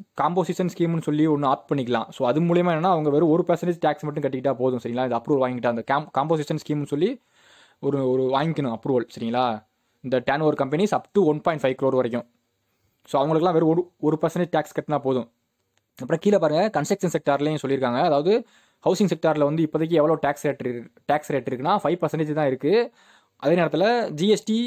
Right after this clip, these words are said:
on affordable ஹவுசிங்க்கு வந்து எவ்வளோ இருக்குன்னா, ஆ, ஒன் பர்சன்டேஜ் தான் இருக்கு, சரிங்களா? டேக்ஸ்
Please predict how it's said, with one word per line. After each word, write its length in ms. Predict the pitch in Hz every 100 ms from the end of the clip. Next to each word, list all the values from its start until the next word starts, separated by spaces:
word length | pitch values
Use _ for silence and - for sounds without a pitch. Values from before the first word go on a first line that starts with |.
| 226 -
on 180 | 151 208
affordable 540 | 135 - 196 185 185 175
ஹவுசிங்க்கு 600 | 151 151 170 151 143 147
வந்து 180 | 151
எவ்வளோ 220 | 156 151 165
இருக்குன்னா, 300 | 139 135 208 277 - _ _ _ -
ஆ, 60 | 143 131 127
ஒன் 160 | 180
பர்சன்டேஜ் 360 | 190 180 185 180
தான் 160 | 185 160
இருக்கு, 220 | 139 127
சரிங்களா? 320 | 120 120 127 135
டேக்ஸ் 340 | 123 -